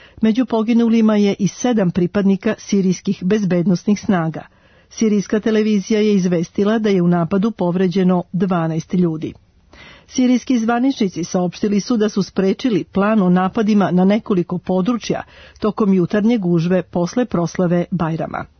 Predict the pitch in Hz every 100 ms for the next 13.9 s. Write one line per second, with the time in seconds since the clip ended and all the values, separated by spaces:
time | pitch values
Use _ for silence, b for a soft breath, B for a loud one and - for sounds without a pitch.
0 | _ _ B B B B - 247 - 254
1 | 254 240 226 226 - 240 208 - 185 185
2 | 185 - 208 180 185 170 175 - 214 220
3 | - - B B B - 190 185 190 185
4 | - 220 214 233 175 175 - 202 202 214
5 | 180 - 226 175 175 170 175 175 165 233
6 | 220 175 - 82 - B B B - 185
7 | 214 220 202 208 254 254 233 220 220 214
8 | 233 220 185 180 - 220 254 170 - -
9 | 208 185 185 180 202 202 185 196 185 185
10 | 240 190 - 160 - B B B 208 196
11 | 208 202 - 220 208 202 202 208 214 220
12 | 202 196 - 208 180 175 160 190 196 202
13 | - 202 - 185 160 - 196 202 214